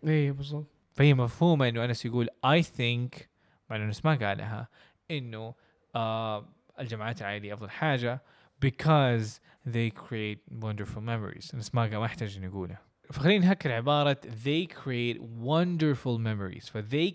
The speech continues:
Speaker 2: create، هم يصنعوا، wonderful معناها رائعة، رهيبة، حلوة،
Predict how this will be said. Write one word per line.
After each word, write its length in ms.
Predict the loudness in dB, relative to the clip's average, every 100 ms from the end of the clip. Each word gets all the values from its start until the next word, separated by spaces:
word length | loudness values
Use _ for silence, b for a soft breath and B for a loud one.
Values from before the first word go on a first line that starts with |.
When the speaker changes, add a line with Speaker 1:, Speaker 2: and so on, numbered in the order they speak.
| -6
Speaker 2:
create، 380 | -6 -2 -2 -4
هم 140 | -6 -4
يصنعوا، 800 | -4 -4 -6 -4 0 0 -2 -4 b b b -2
wonderful 500 | 4 6 4 0 -2
معناها 400 | -6 -4 -4 -4
رائعة، 600 | -2 0 0 -2 -2 -4
رهيبة، 580 | -6 -6 0 0 0 -4
حلوة، 640 | -8 -2 0 0 -2 -6